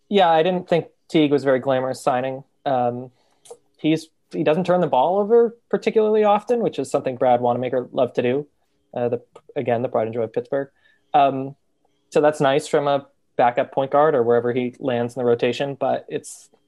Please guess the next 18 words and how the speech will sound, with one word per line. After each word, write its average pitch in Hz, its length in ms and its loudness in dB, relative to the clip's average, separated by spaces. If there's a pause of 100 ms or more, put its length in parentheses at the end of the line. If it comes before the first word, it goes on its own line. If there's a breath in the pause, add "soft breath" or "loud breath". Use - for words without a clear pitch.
(300)
it's - 120 -14
not 139 200 2
a 151 60 -4
particularly 135 520 0 (120)
exciting 135 560 0
player, 175 600 0
and 131 120 -4
he 127 60 0
never 127 200 2
was 123 200 -2
supposed - 460 -4
to 190 60 -6
be. 220 160 -2
So 151 460 0 (340 soft breath)
I'm 160 120 0
concerned 156 580 0
in 151 140 -2
that 135 280 0